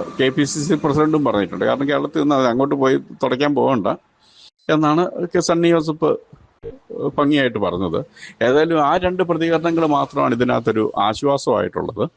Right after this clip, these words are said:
ഇത് ഏഹ്, അ-, അതല്ലെന്ന് വരികില് എബിൻ വർക്കിയെ പോലുള്ള ഇത്രയും സുപരിചിതനായ, പ്രവർത്തനം തെളിയിച്ചിട്ടുള്ള, കഴിവ് തെളിയിച്ച ഒരാളിനെ, ഏഹ്, ഇല്ലെന്ന, ഏഹ്, ബ-, രാഷ്ട്രീയത്തിൽ നിന്ന്,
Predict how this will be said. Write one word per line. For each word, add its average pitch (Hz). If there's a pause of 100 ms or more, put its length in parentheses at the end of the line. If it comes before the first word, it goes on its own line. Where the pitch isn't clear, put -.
(1300)
ഇത് 202 (880)
ഏഹ്, 131
അ-, 156
അതല്ലെന്ന് 180
വരികില് 139 (160)
എബിൻ 160
വർക്കിയെ 185
പോലുള്ള 120
ഇത്രയും 143
സുപരിചിതനായ, 113 (120)
പ്രവർത്തനം 127
തെളിയിച്ചിട്ടുള്ള, 98 (560)
കഴിവ് 156
തെളിയിച്ച 87
ഒരാളിനെ, 147 (600)
ഏഹ്, 107
ഇല്ലെന്ന, 190 (120)
ഏഹ്, 110
ബ-, 101
രാഷ്ട്രീയത്തിൽ 135
നിന്ന്, 160